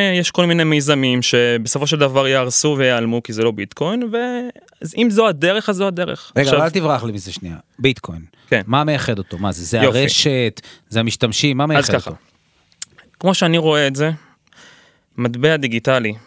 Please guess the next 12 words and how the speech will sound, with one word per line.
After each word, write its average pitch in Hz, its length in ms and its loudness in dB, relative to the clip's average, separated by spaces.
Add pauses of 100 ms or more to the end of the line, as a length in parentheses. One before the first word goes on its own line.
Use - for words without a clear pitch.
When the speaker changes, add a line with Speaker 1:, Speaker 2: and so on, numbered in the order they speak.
(120)
Speaker 1:
ביטקוין, 143 460 -2
יש, 185 300 -4
יש 170 180 -2
לו 160 340 0 (720)
שלושה 175 800 2
מאפיינים, 135 720 0 (720)
מה 139 120 2
שנקרא 139 480 2
אינהרנטים, 131 720 0 (140)
נוקשים, 131 440 2 (300)
Speaker 2:
אוקיי. 120 160 -2
Speaker 1:
אוקיי? 156 220 0